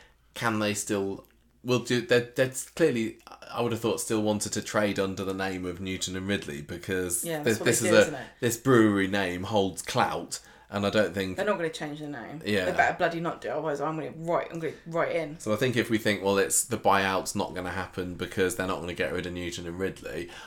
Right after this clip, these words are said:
Speaker 1: I think that the buyout absolutely could still happen, and it's not gonna affect us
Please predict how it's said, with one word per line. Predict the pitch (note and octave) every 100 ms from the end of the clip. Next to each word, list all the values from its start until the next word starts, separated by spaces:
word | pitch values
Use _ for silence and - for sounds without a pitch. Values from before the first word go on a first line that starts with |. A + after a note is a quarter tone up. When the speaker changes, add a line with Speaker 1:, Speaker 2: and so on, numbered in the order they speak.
| -
Speaker 1:
I | G2+
think | - F#2+ F2+ E2+
that | F2+ E2 -
the | - G#2+
buyout | E2 F2 F2 F2+ E2 - _ _ _ _ _ _
absolutely | D#2 - F#2+ F2 - E2
could | A2 F#2
still | - E2 E2
happen, | D2+ - C#2 C#2+
and | D2+
it's | D#2 -
not | D#2
gonna | C2+ E2+
affect | E2+ F2 - -
us | E2 -